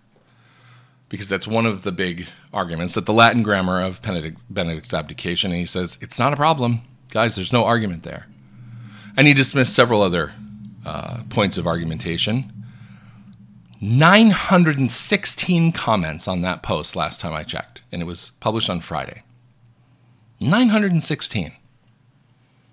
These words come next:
I've, I've been doing this now for almost five years,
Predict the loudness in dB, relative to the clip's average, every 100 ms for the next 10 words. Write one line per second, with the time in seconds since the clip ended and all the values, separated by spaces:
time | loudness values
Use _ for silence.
0 | _ _ _ _ _ _ _ _ _ _
1 | _ _ _ _ _ _ _ _ _ _
2 | 2 2 2 -8 _ _ _ _ _ _
3 | _ _ _ -2 0 2 4 6 6 2
4 | 0 0 2 0 -4 -2 -2 -2 -10 _
5 | _ -6 -2 -2 -2 -2 -2 -4 -10 -10
6 | -14